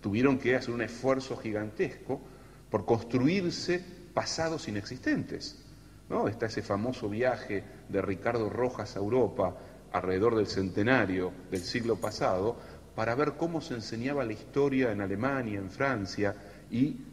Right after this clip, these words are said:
capturar las viejas tradiciones del historicismo del siglo diecinueve para ver de qué modo una nación podía inventarse un pasado. El esfuerzo de Mitre está ligado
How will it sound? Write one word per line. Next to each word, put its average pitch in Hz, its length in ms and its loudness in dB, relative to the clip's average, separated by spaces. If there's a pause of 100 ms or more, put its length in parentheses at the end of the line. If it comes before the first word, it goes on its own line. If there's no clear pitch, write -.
(960)
capturar 131 800 2
las 107 180 0
viejas 147 380 0
tradiciones 110 540 0
del 101 120 0
historicismo 104 760 -4
del 101 100 0
siglo 131 320 0
diecinueve 117 680 0 (560)
para 113 180 8
ver 147 160 8
de 135 100 4
qué 147 140 0
modo 156 240 4
una 131 180 6
nación 120 600 2 (360)
podía 123 920 0
inventarse 95 540 -4
un 87 80 -8
pasado. 98 540 -10 (500)
El 110 140 2
esfuerzo 156 640 -2
de 107 120 -4
Mitre 185 580 -2 (100)
está 110 280 -6
ligado 131 560 0